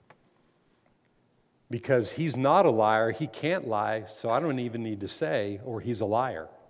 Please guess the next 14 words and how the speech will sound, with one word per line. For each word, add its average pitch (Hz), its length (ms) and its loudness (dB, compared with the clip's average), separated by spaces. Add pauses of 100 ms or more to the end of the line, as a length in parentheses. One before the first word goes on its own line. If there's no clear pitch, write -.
(140)
He's 151 180 0
not 127 220 0
a 113 60 -6
liar. 95 360 -8 (840)
No, 135 100 0
He 120 120 -2
can't 160 340 -2
lie. 85 240 -8 (880)
So - 80 -14
if - 80 -12
He 147 100 0
says 170 360 4
this - 220 -4
way, 185 240 2